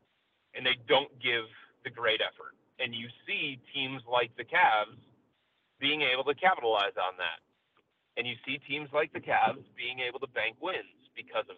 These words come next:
that. As DeMar DeRozan said, it's like going through high school, and as, as a freshman and sophomore, you get straight A's, and then your junior,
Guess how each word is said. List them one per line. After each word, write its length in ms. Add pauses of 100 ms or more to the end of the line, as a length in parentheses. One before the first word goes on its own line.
that. 220 (800)
As 140
DeMar 300
DeRozan 560
said, 200
it's 200
like 200 (440)
going 400
through 120
high 320
school, 460 (100)
and 400 (260)
as, 180 (260)
as 120
a 140
freshman 360
and 160
sophomore, 600 (520)
you 100
get 160 (180)
straight 280
A's, 360 (760)
and 100
then 140
your 140 (180)
junior, 320